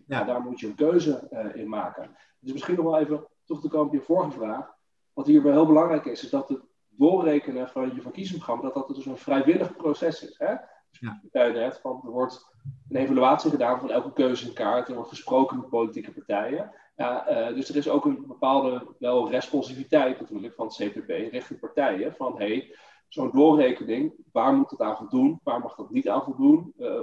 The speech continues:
Speaker 2: hoe willen jullie meedoen? Hoe kunnen we jullie het beste helpen in het verkiezingsprogramma? Dat is wel een heel groot verschil met, eh, met andere landen. Ehm, en wat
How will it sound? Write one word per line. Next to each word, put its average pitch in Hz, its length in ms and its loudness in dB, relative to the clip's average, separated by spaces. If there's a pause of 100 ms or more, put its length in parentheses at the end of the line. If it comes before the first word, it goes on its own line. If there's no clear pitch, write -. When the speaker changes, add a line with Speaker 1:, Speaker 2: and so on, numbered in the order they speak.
(120)
Speaker 2:
hoe 127 280 -2
willen 123 300 4
jullie 113 300 -6
meedoen? 143 420 8
Hoe 135 140 -2
kunnen 127 200 0
we 123 60 -6
jullie 110 140 -8
het 113 100 -2
beste - 180 -14
helpen 127 460 0
in 165 100 -12 (100)
het 160 140 -8
verkiezingsprogramma? - 960 -6 (260)
Dat 147 100 0
is 143 60 -4
wel 151 100 6
een 135 60 4
heel 151 160 6
groot 147 240 2
verschil 147 380 2
met, 131 380 -4 (380)
eh, 117 220 -10
met 147 160 -4
andere 139 360 2
landen. 117 520 0 (400)
Ehm, 107 300 -2 (220)
en 139 160 2
wat 147 260 0